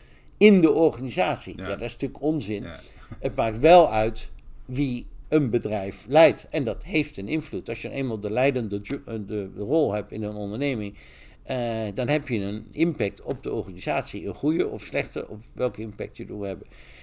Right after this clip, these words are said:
Speaker 1: En je moet je eigen rol niet overschatten, maar ook niet onderschatten. Eh, dus het doet er wel toe. En probeer jouw visie te ontwikkelen.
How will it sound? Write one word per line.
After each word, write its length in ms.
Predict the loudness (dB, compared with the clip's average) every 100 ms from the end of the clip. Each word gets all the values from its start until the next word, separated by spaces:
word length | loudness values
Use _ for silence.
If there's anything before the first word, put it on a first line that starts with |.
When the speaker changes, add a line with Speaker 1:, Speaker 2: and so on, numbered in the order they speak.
| -20 -20 -6
Speaker 1:
En 420 | -4 -4 -6 -10 -18 -14
je 200 | -6 0
moet 200 | 0 0
je 60 |
eigen 320 | -2 -2 -6
rol 580 | -2 2 4 2 0 -4 -12
niet 260 | -6 -4 -2
overschatten, 720 | -2 -2 -2 -2 -2 -4 -10 -14 -20 -20 -10
maar 180 | -4 2
ook 180 | 2 2
niet 160 | 0
onderschatten. 640 | -2 -2 -4 -4 -6 -6 -14 -16 -10
Eh, 140 | -8 -6 -6 -6 -6
dus 160 | -4
het 140 | -2 0
doet 180 | 0
er 60 | 0
wel 180 | -2 0
toe. 200 | -2 -4 -8 -20 -16
En 300 | -10 -10 -6
probeer 680 | -4 2 4 6 4 0 -6
jouw 480 | -8 -4 -2 -4 -6 -12 -20 -20 -20 -20 -18
visie 480 | -8 -4 -2 0 -2
te 100 | -4
ontwikkelen. 520 | -8 -2 -2 -2 -6